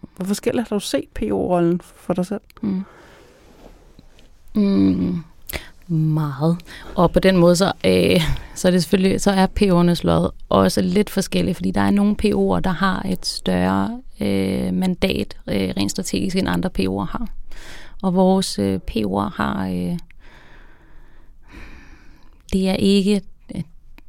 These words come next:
Speaker 2: i princippet er det jo... Det, det hedder det samme, men det er, det er ikke det samme. De kan ikke det samme. De har ikke de samme præferencer, de har ikke de samme baggrunde. Øhm, jeg vil gå så langt at sige, at vores kundeserviceansvarlige er P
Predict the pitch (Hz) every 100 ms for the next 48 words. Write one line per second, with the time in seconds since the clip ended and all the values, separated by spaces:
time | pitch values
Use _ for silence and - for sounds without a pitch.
0 | - - 143 - 160 - 170 180 165 165
1 | 165 160 - 175 165 170 190 180 165 -
2 | 170 156 165 156 - - 160 147 - -
3 | - - - - 165 151 - 165 - -
4 | - - - - 156 175 151 160 190 -
5 | - 165 160 - 156 - 156 160 165 175
6 | 196 190 190 196 - 196 202 220 208 -
7 | 190 220 220 - 208 208 202 - 196 208
8 | 190 196 208 202 196 196 - - - -
9 | - - 190 185 175 170 170 165 160 156
10 | - - 185 196 214 208 208 196 196 -
11 | 208 196 180 - - 196 202 196 170 175
12 | - - - 185 -